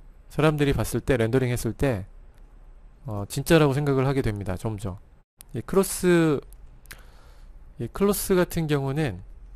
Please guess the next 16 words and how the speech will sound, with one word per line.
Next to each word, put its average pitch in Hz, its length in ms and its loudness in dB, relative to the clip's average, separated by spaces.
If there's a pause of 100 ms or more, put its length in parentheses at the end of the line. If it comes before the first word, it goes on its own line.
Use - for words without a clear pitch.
(1000)
사람들이 185 440 4
가장 165 360 0
가짜라고 185 480 4
느끼는 139 400 0
부분이기도 113 460 -2
해요. 113 460 -2 (140)
장면에서, 113 580 -2
건축이나 123 560 -4
인테리어나 110 720 -2 (380)
뭐 107 120 -8
기타 113 520 -2 (160)
작업에서 113 580 0
똑같습니다. 101 640 -6 (640)
그래서 123 180 -2
이걸 123 580 4 (120)
해결해주는 147 760 2